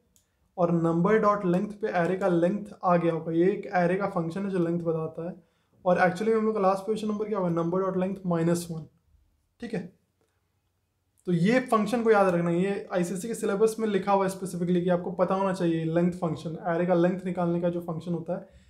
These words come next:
देखो string का जो लेंथ निकालने का फंक्शन था, उसमें length के बाद क्या रहता था, एक ऐसे ब्रैकेट खोल के बंद किया रहता था, लेकिन एरे में क्या है कि आपको ब्रैकेट खोल बंद कुछ नहीं करना है, Length dot length बस कर देना है और काम खत्म आपका। तो ये देखो ये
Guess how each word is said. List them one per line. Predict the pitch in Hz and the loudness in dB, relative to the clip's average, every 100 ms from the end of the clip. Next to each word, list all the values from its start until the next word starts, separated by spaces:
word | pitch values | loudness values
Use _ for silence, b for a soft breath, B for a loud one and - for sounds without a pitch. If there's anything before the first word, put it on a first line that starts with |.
| B _ | B _
देखो | 233 226 | -2 -2
string | 214 226 240 | 2 2 4
का | 247 | 4
जो | 240 | 4
लेंथ | 233 226 | 2 -2
निकालने | 226 220 220 | -2 2 4
का | 226 | 2
फंक्शन | 226 214 220 208 | 0 -2 -4 0
था, | |
उसमें | 220 220 208 | 0 0 -2
length | 196 214 | -2 -4
के | - | -4
बाद | 196 196 190 | 0 0 2
क्या | 214 | -2
रहता | 202 202 | -2 -4
था, | 190 247 B B _ - | -4 -6 B B _ -6
एक | 220 - _ _ - | -6 -6 _ _ -4
ऐसे | 196 185 202 | -2 2 4
ब्रैकेट | 180 175 180 - | 6 4 0 -4
खोल | 202 | -4
के | 214 | 0
बंद | 180 190 180 | 0 0 0
किया | 170 | 0
रहता | 156 170 | 0 -6
था, | 170 | -12
लेकिन | 175 202 - | -8 -8 0
एरे | 185 180 233 | 2 4 4
में | 240 | 0
क्या | 208 | -4
है | 208 233 B B _ | -4 -6 B B _
कि | 190 | -10
आपको | 185 - | -4 2
ब्रैकेट | 185 175 220 - | 4 4 2 0
खोल | 214 | -2
बंद | 202 202 | 0 -2
कुछ | 185 - | -6 -6
नहीं | 165 | -6
करना | 165 147 | -6 -8
है, | 156 - _ 180 | -12 -16 _ 0
Length | 180 220 - - - - | 2 2 -2 -10 -20 0
dot | 170 208 190 | 4 4 4
length | 170 190 214 - | 0 0 -2 -6
बस | 208 | -8
कर | - 190 | -6 -6
देना | 196 214 | -4 -4
है | |
और | 226 180 | -4 -4
काम | 175 175 | -4 -4
खत्म | 165 165 160 | -6 -10 -10
आपका। | 160 _ | -12 _
तो | 175 _ _ _ _ _ _ _ _ 175 | -20 _ _ _ _ _ _ _ _ 2
ये | 170 | 2
देखो | 165 165 | 2 2
ये | 165 | 2